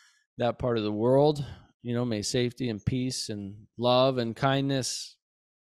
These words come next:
uh, surround everybody over there. You know, may this war end. We need, you know, we need less war, I think, on this planet, and more, more understanding, more conscious awakening, more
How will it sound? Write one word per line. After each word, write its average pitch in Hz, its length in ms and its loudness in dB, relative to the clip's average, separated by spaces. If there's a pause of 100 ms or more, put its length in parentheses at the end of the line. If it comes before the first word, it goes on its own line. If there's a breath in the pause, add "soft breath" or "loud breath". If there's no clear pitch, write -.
(240)
uh, 95 340 -6
surround 113 760 0 (560)
everybody 101 580 0
over 92 220 -6
there. 92 380 -8
You 101 140 -8
know, 101 100 -6
may 104 180 -6
this 101 220 -6
war 101 560 -2 (200)
end. 113 580 -6 (320)
We 104 100 -6
need, 107 420 -6 (120)
you 110 120 -6
know, 95 80 -8
we 98 140 -6
need 120 160 -4
less 107 300 -4
war, 98 440 -6
I 95 40 -10
think, - 320 -14
on 101 120 -12
this 95 140 -14
planet, 104 420 -12
and 98 160 -16
more, 98 380 -12 (560)
more 139 180 0
understanding, 113 720 -2
more 104 200 -8
conscious 101 480 -10
awakening, 98 500 -8
more 98 160 -14